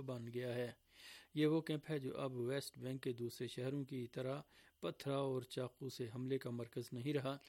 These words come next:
بلکہ کیمپ کے نوجوان بڑے اور آتشی ہتھیاروں سے صہیونیوں پر فائرنگ کر رہے ہیں۔ یہ کہا جا سکتا ہے کہ جنین مسلحانہ مزاحمت کے مرکز میں تبدیل ہو چکا ہے اور شمال مغربی کنارے پر ایک اور غزہ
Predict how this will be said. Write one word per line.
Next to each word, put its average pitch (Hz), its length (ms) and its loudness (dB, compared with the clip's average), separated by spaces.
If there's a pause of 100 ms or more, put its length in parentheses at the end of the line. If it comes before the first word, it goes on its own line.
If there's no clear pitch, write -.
(320)
بلکہ 147 300 2
کیمپ 139 280 -2
کے 131 100 2
نوجوان 123 500 -2
بڑے 123 360 2
اور 123 160 2
آتشی 117 480 -6
ہتھیاروں 127 420 -2
سے 123 200 0 (440)
صہیونیوں 131 520 0
پر 120 200 -6
فائرنگ 117 360 -2
کر 123 220 -2
رہے 120 200 0
ہیں۔ 120 160 -4 (580)
یہ 151 100 4
کہا 151 240 0
جا 147 140 2
سکتا 135 400 -2
ہے 135 180 -2
کہ 131 160 -2
جنین 120 400 -2
مسلحانہ 127 680 -2
مزاحمت 123 500 -4
کے 123 120 -4
مرکز 127 440 -2
میں 127 180 -4 (480)
تبدیل 120 360 0
ہو 117 160 -2
چکا 131 360 -2
ہے 147 60 -4
اور 147 160 -4
شمال 123 360 -2
مغربی 123 440 0
کنارے 123 460 0
پر 131 300 -2 (400)
ایک 127 400 2
اور 131 200 -2
غزہ 117 460 -4